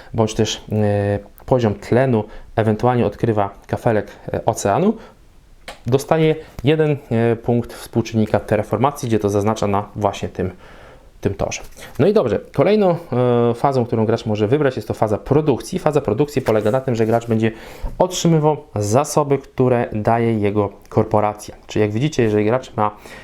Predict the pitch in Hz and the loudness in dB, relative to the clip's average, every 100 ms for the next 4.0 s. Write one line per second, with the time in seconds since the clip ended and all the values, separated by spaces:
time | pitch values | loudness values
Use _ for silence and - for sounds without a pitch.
0 | - 104 117 107 107 104 104 123 110 104 | -4 0 2 2 2 0 0 0 0 0
1 | 95 98 - - 87 107 - 127 113 - | 0 0 -2 -4 -2 -2 0 2 2 0
2 | 92 - - - - - 104 101 - 123 | -2 -4 -20 -16 -4 2 2 2 -4 -6
3 | - 113 110 110 - - 131 123 101 | -2 0 2 2 0 -2 0 2 0